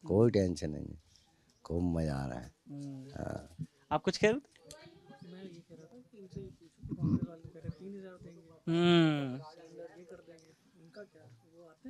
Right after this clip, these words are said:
Speaker 2: यहाँ तो आती होंगी ना सभी पार्टी
Speaker 1: अरे
Speaker 2: वाले?
Speaker 1: अब भी है तो ऐसे तो आ रहे हैं, अब भी करें हम पाँच सौ की टंकी कर देंगे
Speaker 2: हम्म।
Speaker 1: उनने कही,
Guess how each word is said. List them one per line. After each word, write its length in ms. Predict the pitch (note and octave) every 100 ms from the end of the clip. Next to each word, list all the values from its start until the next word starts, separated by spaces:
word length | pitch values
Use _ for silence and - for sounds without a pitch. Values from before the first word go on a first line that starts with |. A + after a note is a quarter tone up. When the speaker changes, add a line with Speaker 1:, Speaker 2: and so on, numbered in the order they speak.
| C4 A3+ G#3+ G#3 G3 G3 F#3 _ - _ _
Speaker 2:
यहाँ 200 | F3 G#3+
तो 140 | G#3+ A3+
आती 220 | G#3 A#3+
होंगी 180 | A3+ B3+
ना 80 |
सभी 160 | C4+ B3 A3+
पार्टी 240 | F#3+ F#3
Speaker 1:
अरे 100 | E3+
Speaker 2:
वाले? 120 | F#2+
Speaker 1:
अब 140 | F#2 F2+
भी 120 | G#2+
है 140 | A2
तो 100 | G#2+
ऐसे 240 | A#2+ A2+ B2+
तो 180 | B2+
आ 120 | A#2+ B2
रहे 100 | B2+
हैं, 80 |
अब 60 | A#2
भी 180 | A2 B2
करें 180 | B2+ A#2+
हम 260 | A#2+ A#2 - _ _ _ _ _ - -
पाँच 220 | B2+ A#2+
सौ 100 | C3+
की 60 |
टंकी 320 | B2 B2 B2 A#2
कर 180 | A#2+
देंगे 400 | A2+ A2+ A2 G#2+
Speaker 2:
हम्म। 220 | G#2 D3 C#3+ _ _ _ _ _ _ _ _ _ _ _ -
Speaker 1:
उनने 320 | G2+ G#2+ G#2
कही, 240 | F#2 F#2